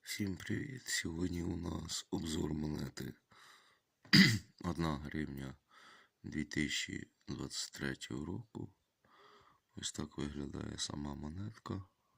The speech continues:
З одного боку вона має напис одна гривня та дата дві тисячі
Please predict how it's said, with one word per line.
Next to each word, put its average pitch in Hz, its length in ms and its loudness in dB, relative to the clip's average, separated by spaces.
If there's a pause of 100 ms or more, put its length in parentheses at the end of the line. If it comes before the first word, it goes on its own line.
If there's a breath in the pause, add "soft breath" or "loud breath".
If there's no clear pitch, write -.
(2250 loud breath)
З 80 160 -8
одного 78 380 -2
боку 76 420 -4
вона 76 240 -4
має 73 340 -2
напис - 680 -4 (480)
одна 73 320 -6 (1080 loud breath)
гривня 73 720 -6 (540)
та 69 300 -6 (380)
дата - 540 -6 (360)
дві - 260 -8
тисячі - 600 -8